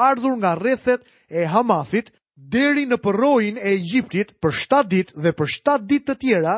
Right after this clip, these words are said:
gjithsej për katërmbëdhjetë ditë. Me sa duket,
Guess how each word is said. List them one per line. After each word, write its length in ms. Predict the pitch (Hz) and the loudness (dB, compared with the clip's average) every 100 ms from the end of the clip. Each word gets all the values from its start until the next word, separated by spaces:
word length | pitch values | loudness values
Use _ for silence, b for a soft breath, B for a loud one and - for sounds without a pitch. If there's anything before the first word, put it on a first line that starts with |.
| - | -6
gjithsej 600 | 135 185 - - 190 196 | -2 0 0 0 0 0
për 160 | - 185 - | -4 -6 -2
katërmbëdhjetë 580 | 277 269 247 190 185 151 | -2 0 0 2 0 0
ditë. 220 | 123 - _ _ - | -4 -10 _ _ -8
Me 100 | 147 | -6
sa 140 | - | -4
duket, 420 | 143 214 247 277 | -2 0 0 -2